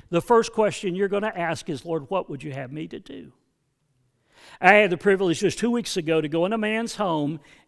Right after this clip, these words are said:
and that his wife has been praying for this man for over fifty years because they've been married over fifty years. And I had the privilege to sit down with him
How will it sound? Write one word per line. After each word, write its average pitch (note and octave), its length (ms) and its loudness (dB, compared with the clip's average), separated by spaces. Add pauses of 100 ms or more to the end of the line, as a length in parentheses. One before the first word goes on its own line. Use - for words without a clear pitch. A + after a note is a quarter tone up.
and E3 480 2
that E3 160 0
his A3 220 -2
wife G#3 260 6
has D#3 140 -8
been E3 180 -2
praying B3 460 0
for A#3 120 -6
this A3 220 0
man A3 360 0 (260)
for G3 120 4
over G#3+ 160 4
fifty B3+ 320 -4
years G#3 300 0
because F3+ 300 -4
they've F#3 120 2
been F#3+ 180 -4
married G#3 280 0
over D3+ 140 -4
fifty E3+ 340 -8
years. D3 460 -10 (1800)
And F3 120 0
I F3+ 80 6
had D#3+ 100 4
the D3+ 60 -6
privilege F3 400 -2
to - 60 -10
sit G3+ 160 0
down G3 220 -2
with F#3+ 200 -2
him G#3 260 0